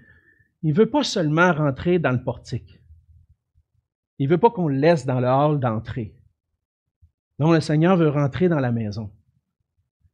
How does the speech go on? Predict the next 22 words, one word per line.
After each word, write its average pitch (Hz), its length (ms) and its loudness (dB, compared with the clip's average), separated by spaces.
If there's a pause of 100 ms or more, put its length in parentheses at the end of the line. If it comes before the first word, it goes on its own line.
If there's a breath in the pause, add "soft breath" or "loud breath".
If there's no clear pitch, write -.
(260)
Il 175 120 4
veut 220 140 8
occuper 233 500 -2
toutes 320 280 6
les 202 160 2
pièces - 720 0
de 147 60 0
la 143 140 4
maison. 127 460 -2 (1300)
Et 196 120 4
nos 247 220 6
vies, 269 340 4 (360)
c'est, 190 260 -6
il 185 40 -2
y - 20 0
a 196 40 -4
plusieurs 269 400 2
pièces 269 300 2
dans 160 160 -2
nos 143 180 0
vies, 120 220 -2
hein ? 185 180 0